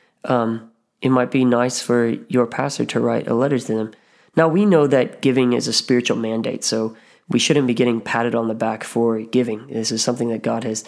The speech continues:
uh, told us that we need to do, and we do it out of our love and appreciation, uh, to God.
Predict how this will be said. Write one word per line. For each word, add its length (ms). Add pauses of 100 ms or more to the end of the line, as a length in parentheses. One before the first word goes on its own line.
(460)
uh, 160
told 260
us 160
that 220
we 160
need 320
to 80
do, 400 (280)
and 140
we 100
do 220
it 160
out 240
of 180
our 280
love 520
and 120
appreciation, 880 (460)
uh, 340 (120)
to 100
God. 360